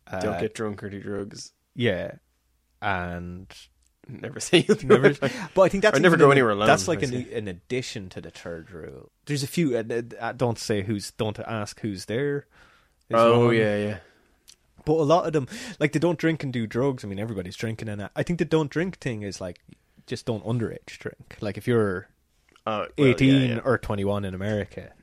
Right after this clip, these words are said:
Speaker 2: you
Speaker 1: Yeah.
Speaker 2: can drink in a horror movie.
Speaker 1: Yeah.
Speaker 2: Um,
Speaker 1: The whole thing is, yeah, don't do taboo things that teenagers do.
Speaker 2: Yeah, yeah.
Speaker 1: essentially. Uh,
Speaker 2: But, and then it's one of those things that, like, there's so few films where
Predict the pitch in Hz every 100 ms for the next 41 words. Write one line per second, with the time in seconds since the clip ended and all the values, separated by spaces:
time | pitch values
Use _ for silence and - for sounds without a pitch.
0 | - 113 95 104 101 - - 90 - -
1 | - - - _ _ _ - - - 240
2 | 147 - _ _ _ _ 120 101 92 90
3 | 92 95 90 156 160 143 120 110 98 110
4 | 104 120 104 - 104 101 101 95 110 98
5 | 92 - - 95 90 87 92 - 92 -
6 | _ 156 135 98 - 90 92 87 - _
7 | - - - - _ _ _ _ _ _
8 | _ _ _ _ _ _ _ _ _ _
9 | - 139 156 143 139 147 139 - 127 117
10 | 107 101 - 120 110 104 - 98 - 98
11 | - - - 104 - 104 - 104 107 104
12 | 104 - 104 98 98